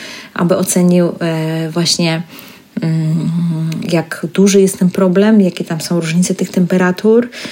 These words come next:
e, no i na ile jest szansa pozbyć się tego grzyba i za ile, bo, e, usuwanie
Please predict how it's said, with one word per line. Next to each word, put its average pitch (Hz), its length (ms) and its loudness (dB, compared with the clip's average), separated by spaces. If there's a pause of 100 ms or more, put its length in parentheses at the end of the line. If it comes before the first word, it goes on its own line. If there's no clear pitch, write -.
(300)
e, 175 280 2
no 196 140 6
i 208 160 4
na 208 100 4
ile 196 200 4
jest 196 200 2
szansa 190 280 0
pozbyć 196 420 0
się 151 360 0 (120)
tego 170 220 2
grzyba 170 300 0
i 190 140 0
za 180 120 2
ile, 175 500 2
bo, 165 260 -2 (520)
e, 160 240 -2
usuwanie 180 720 2